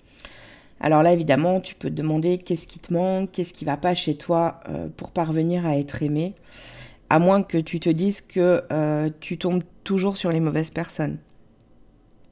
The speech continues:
Alors, grand scoop. Si tu penses que l'amour, euh, c'est des papillons dans le ventre,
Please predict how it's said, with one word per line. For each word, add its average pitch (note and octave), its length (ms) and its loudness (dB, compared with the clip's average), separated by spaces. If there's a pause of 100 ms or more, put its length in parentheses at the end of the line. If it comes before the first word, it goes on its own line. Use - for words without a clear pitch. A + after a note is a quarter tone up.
(840)
Alors, A#3 240 12
grand A3+ 220 10
scoop. G3+ 420 0 (760)
Si - 280 2
tu A#3+ 140 4
penses C#4 520 6
que G3+ 120 2
l'amour, G#3 720 6
euh, D3+ 180 2
c'est D#3 220 -2
des D#3 100 0
papillons G#3+ 440 2
dans G3+ 140 4
le G3 100 2
ventre, F3+ 500 -2